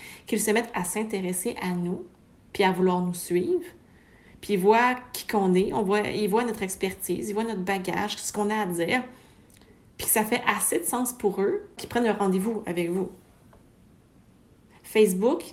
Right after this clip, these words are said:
est une vitrine vraiment cool pour ça. Bien plus même qu'un site web. Parce que cette façon-là de se rendre visible, de se faire connaître,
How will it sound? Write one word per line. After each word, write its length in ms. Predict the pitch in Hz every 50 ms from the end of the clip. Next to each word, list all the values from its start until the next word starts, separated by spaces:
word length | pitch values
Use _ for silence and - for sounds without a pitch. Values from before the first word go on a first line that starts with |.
| - -
est 140 | 214 208
une 140 | 208 196 190
vitrine 640 | 185 202 190 196 - 233 233 233 240 247 254 254 247 -
vraiment 580 | - 185 180 180 196 202 247 262 240 214 190 190
cool 340 | 190 - - 208 190 175 180
pour 180 | - 175 175
ça. 180 | - - - - - - - - - - - - - _ _ _ _ _ _ - - _ - - - - _ _ _ _ _ _ _ _ _ _ _ - - _ _ _ _ _ _ _ _ _ -
Bien 300 | 185 180 202 240 254 254
plus 360 | 240 247 - 233 247 247 247 226
même 120 | 208 202
qu'un 160 | 202 196 185
site 260 | 185 - 185 180 -
web. 160 | - 190 - - - - - - - - - - _ - - _ - _ _ - - - - _ _ - - - _ - - _ _ - - - - - -
Parce 120 | 214 202
que 60 | -
cette 180 | - - 196 196
façon-là 840 | - 226 220 220 - - 233 220 214 214 220 220 226 240 254 294 311
de 260 | 262 202 196 190 190
se 160 | 185 185 - 185
rendre 360 | 175 175 180 202 214 208 196
visible, 520 | 180 165 180 196 190 170 175 202 220 -
de 80 | - 214
se 100 | 220 -
faire 220 | - 170 175 -
connaître, 640 | - - 196 185 185 180 185 202 240 277 - -